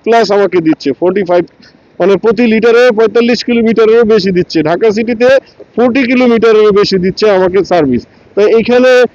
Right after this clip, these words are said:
এই প্লাস পয়েন্টটা হচ্ছে সুজুকি জিক্সার এফআই এবিএস বাইকটি আপনি যদি ক্রয় করেন, এটা আপনি এখনো, এখনো মার্কেটে, আহ, সুজুকির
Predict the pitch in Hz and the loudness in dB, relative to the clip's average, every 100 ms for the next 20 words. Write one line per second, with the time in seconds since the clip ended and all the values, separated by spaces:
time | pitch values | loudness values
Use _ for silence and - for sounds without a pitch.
0 | _ - 196 208 214 - 202 196 - 214 | _ -4 0 2 0 0 -2 -2 0 0
1 | 208 214 196 202 190 208 202 190 175 - | 2 0 0 -2 -2 -2 -2 -2 -4 -2
2 | - 190 180 196 190 190 190 185 156 160 | 0 0 0 0 0 2 0 0 0 -2
3 | - 180 156 170 151 151 147 175 185 180 | 0 -2 -2 -2 -2 -2 -2 -2 0 0
4 | 160 131 _ _ - 180 190 185 220 202 | -2 -2 _ _ -4 -2 0 0 0 0
5 | 214 233 262 214 - 190 208 240 254 220 | 0 0 2 2 0 -2 0 0 2 2
6 | 240 220 185 180 185 214 269 - _ _ | 2 2 -2 -2 -2 0 0 -2 _ _
7 | - 175 180 170 240 240 262 254 226 | -4 0 0 0 -2 -2 0 0 -2